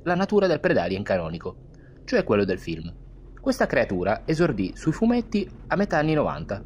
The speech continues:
e comparve nei videogame verso la fine del decennio.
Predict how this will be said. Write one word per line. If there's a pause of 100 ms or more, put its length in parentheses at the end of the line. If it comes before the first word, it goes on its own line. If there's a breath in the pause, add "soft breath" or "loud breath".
(100)
e
comparve
nei
videogame
verso
la
fine
del
decennio.